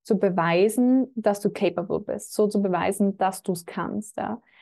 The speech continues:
Also stell dir vor, es gibt ein kleines Problem und du bist einfach hergegangen, hast es gelöst und informierst dann darüber, dass du's gelöst hast. Dann ist es so ein, „Ah, cool.“ <laughs> Moment für Chef oder Chefin.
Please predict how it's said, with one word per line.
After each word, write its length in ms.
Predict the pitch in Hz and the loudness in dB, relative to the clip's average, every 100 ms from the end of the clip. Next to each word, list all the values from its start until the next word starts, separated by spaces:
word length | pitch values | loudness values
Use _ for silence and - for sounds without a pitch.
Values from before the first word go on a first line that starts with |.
| _ - | _ 0
Also 160 | 196 | 0
stell 220 | 190 208 208 | 2 4 4
dir 160 | 208 | 2
vor, 160 | 233 247 | 2 0
es 100 | 254 | 0
gibt 140 | 214 | 0
ein 100 | 202 | 0
kleines 300 | 202 196 196 | 0 -4 -4
Problem 500 | - 190 190 240 339 - | -4 0 2 2 2 -2
und 600 | - 214 208 208 202 196 | -2 2 2 2 0 2
du 240 | 208 202 202 | 0 0 -2
bist 160 | 208 - | -2 0
einfach 260 | 220 - | 0 0
hergegangen, 600 | 233 277 330 262 262 254 | 0 2 2 2 2 2
hast 180 | 226 - | -2 -6
es 100 | - | -4
gelöst 500 | 190 196 277 262 277 _ - | 0 2 4 2 -2 _ -8
und 120 | - 214 | 0 2
informierst 720 | 214 226 208 220 294 294 247 | 2 4 6 6 6 2 0
dann 200 | 240 247 | 2 2
darüber, 420 | 208 220 233 226 | 2 2 2 2
dass 180 | 202 208 | 0 0
du's 180 | 208 | -4
gelöst 460 | - 190 190 190 - | 0 4 4 2 -4
hast. 320 | 170 170 - _ _ _ _ _ _ _ _ | -8 -8 -16 _ _ _ _ _ _ _ _
Dann 140 | 214 214 | 4 6
ist 120 | 220 | 4
es 140 | 220 | 4
so 160 | 226 214 | 4 4
ein, 380 | 208 202 196 - _ | 4 2 0 -6 _
„Ah, 220 | 302 240 - _ - - | 0 0 -2 _ -10 0
cool.“ 280 | 254 160 - - | 2 2 -6 -14
<laughs> 1040 | - - _ _ - 320 - 427 523 381 | -14 -16 _ _ -8 -8 -4 -4 -2 2
Moment 540 | 262 233 220 214 349 | 4 6 6 6 2
für 180 | - 262 | 2 0
Chef 260 | 247 220 214 | 2 2 2
oder 160 | 202 | 0
Chefin. 520 | 202 247 294 214 277 | 2 0 0 -2 -2